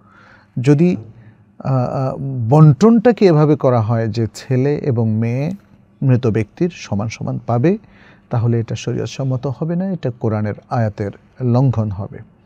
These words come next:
এবং সেক্ষেত্রে যারা এ বন্টননামা বাস্তবায়িত করেছে, তারা গুনাহগার হবে।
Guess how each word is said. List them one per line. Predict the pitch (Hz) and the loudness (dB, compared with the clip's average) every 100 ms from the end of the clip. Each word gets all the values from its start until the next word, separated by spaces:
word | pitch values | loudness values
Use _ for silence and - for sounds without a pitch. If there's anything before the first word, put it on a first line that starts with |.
| _ - - - - | _ -20 -20 -20 -8
এবং | 143 135 151 | -2 0 0
সেক্ষেত্রে | - 156 170 156 156 165 170 - _ _ _ - 131 | 0 -2 -2 -4 -2 -2 -2 -6 _ _ _ -4 0
যারা | 135 131 143 147 165 _ _ | 2 2 0 -4 -8 _ _
এ | 151 | 0
বন্টননামা | 123 127 120 151 147 135 131 131 - - | 2 2 2 0 0 0 0 -2 -4 -6
বাস্তবায়িত | 127 113 - 135 160 170 | -2 -2 -2 -2 0 0
করেছে, | 147 120 107 101 - 190 - _ _ - | -4 -2 -2 -2 -4 -8 -8 _ _ -8
তারা | 156 135 | -4 -2
গুনাহগার | 117 123 123 110 | 0 2 2 0
হবে। | 104 117 190 | 0 -2 -4